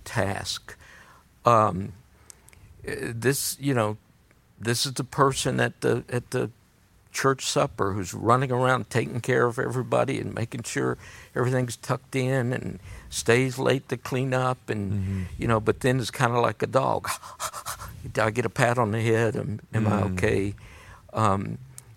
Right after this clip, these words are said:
Speaker 1: uh, well, anyway.
Speaker 2: Mm-hmm.
Speaker 1: The,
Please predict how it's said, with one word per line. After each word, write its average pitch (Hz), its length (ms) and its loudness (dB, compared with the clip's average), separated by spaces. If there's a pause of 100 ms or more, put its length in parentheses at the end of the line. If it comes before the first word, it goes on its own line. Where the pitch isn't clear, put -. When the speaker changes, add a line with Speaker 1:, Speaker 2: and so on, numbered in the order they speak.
(440)
Speaker 1:
uh, - 80 -12 (540)
well, 90 240 -4 (160)
anyway. 95 380 -4
Speaker 2:
Mm-hmm. 92 220 -6 (1800)
Speaker 1:
The, 117 200 -2